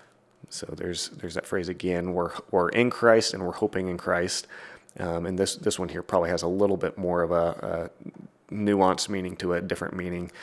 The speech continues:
but, uh, uh, then he says, "Would, would, uh, be to the praise of his glory." Um, "In him," in verse thirteen, he says, "In him you also,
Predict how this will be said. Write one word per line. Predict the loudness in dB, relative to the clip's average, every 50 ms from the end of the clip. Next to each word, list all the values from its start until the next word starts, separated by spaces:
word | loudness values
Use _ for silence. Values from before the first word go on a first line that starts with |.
| -16 -14 -16 -16 -10 _
but, | 2 2 4 4
uh, | 4 2 0 0 -2 -6 -8 -10 -4
uh, | -4 -2 -2 -2 -2 -4 -6
then | -8 -4 -2 -2 -2
he | 0 -2
says, | -2 -2 -2 -4 -4
"Would, | 2 6 6 6 6 4 0 -8 -14 -8 -2
would, | 0 0 0 0 -6 -6
uh, | -4 -2 -2 -2 -2
be | 0 -2 -2
to | -2 -2
the | -8 -10
praise | -4 2 2 4 4 2
of | 0 -2
his | -4 -4 -4
glory." | -4 -2 0 0 2 0 -2 -4 -6 -12 -16 -16 -14 -14 -14 -14 -16 -18 -14 -6
Um, | -2 0 2 2 2 0 0 2
"In | 4 4 4 4
him," | 2 2 6 8 8 10 8 8 6 4 0 -4 -10 -16 -20 -20 _ _ _ _ _ _ -20 -20 _ _ -14 -8
in | -4
verse | -2 0 0 0 0
thirteen, | 0 -2 -2 -4 -4 -4 -2 0 2 2 0 0 -2 -6
he | -6
says, | -6 -4 -4 -4 -2
"In | 0 2 2 2
him | 0 0 0 2 4 4 4 4
you | 6 6 6 6
also, | 6 6 6 6 4 2 2 2 2 0 0 -2